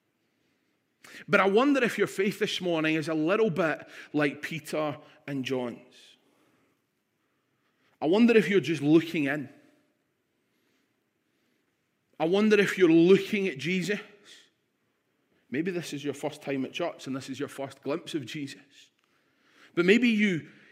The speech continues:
read of Jesus, you hear about Jesus, especially at Christmas and Easter, Christians rattle on about, uh, Jesus.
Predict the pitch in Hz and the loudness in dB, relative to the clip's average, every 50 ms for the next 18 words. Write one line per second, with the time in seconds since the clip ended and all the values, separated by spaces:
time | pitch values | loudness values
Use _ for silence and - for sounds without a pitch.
0 | _ _ _ - 131 143 151 180 202 190 - 214 190 151 123 143 175 185 175 160 | _ _ _ -12 -8 -4 -2 0 0 0 0 -4 -4 -4 -6 -8 -8 -8 -8 -8
1 | 202 196 - - 160 139 - - - 175 196 196 180 190 185 170 147 131 175 190 | -8 -10 -10 -10 -12 -12 -12 -10 -8 -6 -4 -4 -4 -4 -4 -6 -6 -8 -8 -8
2 | 175 196 202 180 - - - - 147 - - - 180 180 - - 160 139 - - | -6 -6 -6 -8 -8 -16 -18 -18 -18 -12 -6 -4 -4 -4 -2 -2 -4 -4 -4 -6
3 | 185 156 - - - - 185 170 - 139 123 135 147 139 - 180 156 - - 151 | -8 -6 -6 -8 -10 -8 -8 -8 -6 -4 -6 -6 -6 -6 -8 -8 -8 -8 -8 -10
4 | - - - 135 123 120 120 135 143 - - 127 127 123 139 156 156 131 120 120 | -10 -10 -10 -10 -10 -8 -8 -8 -8 -6 -4 -4 -2 -2 -2 -4 -4 -4 -4 -4
5 | 120 117 - - - - - - - _ - - 123 117 120 117 113 110 107 - | -6 -6 -8 -12 -20 -20 -20 -20 -20 _ -12 -8 -6 -6 -4 -4 -6 -8 -10 -12
6 | - - _ _ _ _ _ _ _ _ _ _ _ _ _ _ 127 110 - 160 | -20 -20 _ _ _ _ _ _ _ _ _ _ _ _ _ _ -14 -8 -6 -6
7 | 165 160 147 180 160 | -6 -6 -8 -10 -12